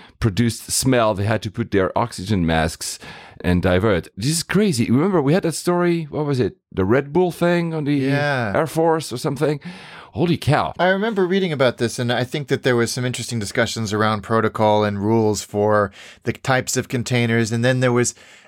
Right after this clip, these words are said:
Speaker 2: I think, a lot of actual pilots on Twitter showing how the cup holders worked on some of the airplanes and that they were just basically useless. <laughs> Which is really interesting because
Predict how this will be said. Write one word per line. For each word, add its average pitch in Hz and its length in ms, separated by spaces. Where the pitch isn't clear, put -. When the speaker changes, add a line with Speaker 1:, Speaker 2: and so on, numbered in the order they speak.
Speaker 2:
I 123 100
think, 139 240
a 120 60
lot 123 240
of 104 240
actual 127 420
pilots 110 480
on 107 160
Twitter 107 540
showing 110 760
how 113 240
the 107 100
cup - 340
holders 107 480
worked 104 460
on 101 180
some 110 220
of 101 60
the 104 80
airplanes 101 600
and 95 120
that 98 140
they 101 100
were 98 100
just 92 240
basically 98 460
useless. 92 840
<laughs> - 40
Which 139 180
is 170 140
really 180 240
interesting 135 400
because 120 260